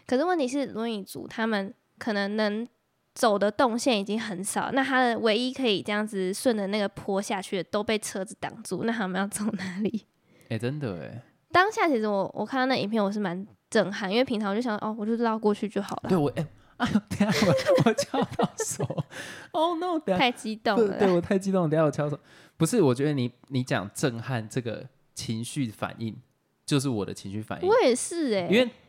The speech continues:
Speaker 2: 那个不是说什么替他觉得很麻烦，或，或是会觉得难过，不是这种情绪，是啊，原来这个，
Speaker 1: 我们平常不会注意到的事情。
Speaker 2: 对，原来这个影响这么大。然后我马上脑中跳出来就是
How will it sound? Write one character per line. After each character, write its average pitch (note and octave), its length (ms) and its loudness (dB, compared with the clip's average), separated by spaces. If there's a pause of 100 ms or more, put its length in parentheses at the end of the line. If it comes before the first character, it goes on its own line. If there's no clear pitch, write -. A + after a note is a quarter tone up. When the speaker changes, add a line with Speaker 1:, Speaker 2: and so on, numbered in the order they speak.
(360)
Speaker 2:
那 A#3+ 140 2
个 A3+ 100 2
不 B2 220 -6
是 D#3+ 200 0
说 C#3 220 -2
什 B2+ 100 -12
么 F#2+ 320 -6
替 - 200 -2
他 B2+ 180 0
觉 G#2+ 160 -2
得 G#2 340 -2
很 A#2 80 -8
麻 G#2 220 -4
烦， G#2+ 180 -6
或， A#2 200 -4
或 F#3 120 4
是 F3+ 80 2
会 F3+ 80 4
觉 B2+ 160 2
得 A2 100 0
难 G2+ 200 -6
过， A#2 180 -2 (200)
不 B2+ 120 0
是 C3+ 140 -4
这 E3 100 -8
种 G2+ 140 -6
情 G#2 160 -8
绪， A#2+ 100 -6
是 C#3+ 260 -4 (360)
啊， C3+ 300 0 (540)
原 B2+ 140 4
来 A3+ 140 4
这 A3+ 140 2
个， C4 40 4
Speaker 1:
我 - 40 4
们 C4+ 80 4
平 - 80 4
常 A#3+ 180 0
不 A3+ 80 2
会 A#3 80 4
注 A#3 240 0
意 A3 100 -2
到 G#3+ 200 2
的 - 40 -6
事 - 80 -8
情。 A#3+ 100 8
Speaker 2:
对， F#3 80 6
原 D#3 140 4
来 D#3 60 2
这 F3 140 -2
个 F3 80 0
影 B2 120 0
响 A2+ 220 -2
这 A#2+ 80 -4
么 A2 140 -4
大。 G#2 260 -2
然 B2+ 100 -4
后 G#3 120 0
我 F3 40 0
马 B2 200 0
上 C#3+ 180 0
脑 G#2 140 0
中 A2+ 160 -6
跳 A#2+ 180 0
出 A#2+ 80 0
来 G#2 100 2
就 G2+ 100 -2
是 G2+ 240 -6